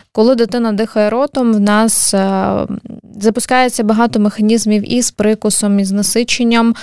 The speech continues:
е, киснем головного мозку, тобто там прям дуже-дуже все глибоко і далеко. Якщо дивитись тільки на зуби, зуби мають бути як рибки в акваріумі. Е, я постійно це люблю говорити,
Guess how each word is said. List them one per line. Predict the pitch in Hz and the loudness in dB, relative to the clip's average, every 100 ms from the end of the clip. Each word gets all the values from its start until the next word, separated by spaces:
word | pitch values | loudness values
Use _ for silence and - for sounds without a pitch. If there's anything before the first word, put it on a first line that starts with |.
| - - - | -16 -16 -2
е, | 214 214 220 220 | 0 2 0 -2
киснем | - 254 247 240 240 | -2 -2 0 0 2
головного | 233 233 226 233 233 | 4 4 4 4 4
мозку, | 233 220 220 - 214 | 4 4 2 0 0
тобто | 220 208 208 | 0 0 -2
там | 220 214 | 0 -2
прям | 202 208 196 | -4 -6 -4
дуже-дуже | 208 202 196 190 196 | -4 -4 -6 -6 -8
все | - 202 | -6 -2
глибоко | 208 196 190 202 | 0 0 0 0
і | 202 | 0
далеко. | 214 247 311 233 | 2 0 0 0
Якщо | 196 180 - | 0 0 -4
дивитись | 202 208 208 196 | 0 0 0 -4
тільки | - 214 208 196 | -2 -2 0 0
на | 196 | 0
зуби, | 214 339 349 285 - - - - _ _ | 0 0 0 -4 -10 -20 -20 -20 _ _
зуби | 185 226 294 320 | -2 0 0 -2
мають | 220 214 226 185 | 0 0 0 -2
бути | 180 240 - | -2 -4 0
як | 190 170 | -2 0
рибки | 190 202 - 165 | -2 -2 -4 -4
в | |
акваріумі. | 165 170 143 139 127 - _ - 160 | -4 -4 -4 -4 -8 -10 _ -8 -4
Е, | |
я | 170 180 | -2 -2
постійно | 175 - 175 165 | -4 -4 -4 -4
це | 175 | -4
люблю | 175 170 175 | -4 -2 -2
говорити, | 180 202 247 | 0 -2 -2